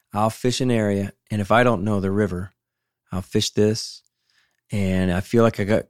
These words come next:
great drifts with my whatever, dry flies, nymphs, streamers, wet flies. Okay.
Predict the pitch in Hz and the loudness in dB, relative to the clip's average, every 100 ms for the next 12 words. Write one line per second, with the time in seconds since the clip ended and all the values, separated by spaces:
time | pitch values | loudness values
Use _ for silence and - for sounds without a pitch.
0 | _ - 113 - - 107 98 - - 147 | _ 0 0 0 0 -2 -2 -8 -16 -10
1 | 110 101 110 107 101 101 98 90 95 - | -8 -6 -4 -2 -2 0 0 0 -4 -2
2 | 101 101 - 107 101 98 95 - _ _ | 0 0 -2 0 0 0 -4 -10 _ _
3 | - 98 95 90 - - - 104 92 90 | -6 -2 -2 -4 -12 -14 -8 -2 -2 -2
4 | 90 - 95 82 - - - - _ - | -6 -4 -4 -4 -8 -12 -12 -20 _ -16
5 | - - | -12 -12